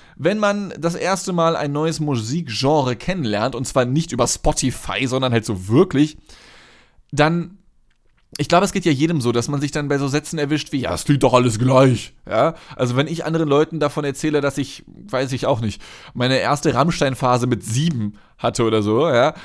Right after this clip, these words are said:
dann sagen die, „Oh, alle Rammstein-Songs klingen doch gleich“, was natürlich nicht stimmt. Hallo, bist du ein Opfer oder was, ey? Get, check mal die Reality, Bitch, ja? Und,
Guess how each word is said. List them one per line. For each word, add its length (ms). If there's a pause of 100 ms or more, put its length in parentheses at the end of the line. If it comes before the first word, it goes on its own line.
(120)
dann 100
sagen 160
die, 80
„Oh, 420
alle 220
Rammstein-Songs 720
klingen 160
doch 140
gleich“, 220
was 140
natürlich 360
nicht 120
stimmt. 280
Hallo, 120
bist 200
du 40
ein 80
Opfer 280
oder 140
was, 200
ey? 120 (260)
Get, 180 (180)
check 280
mal 80
die 100
Reality, 720 (240)
Bitch, 340
ja? 240 (220)
Und, 260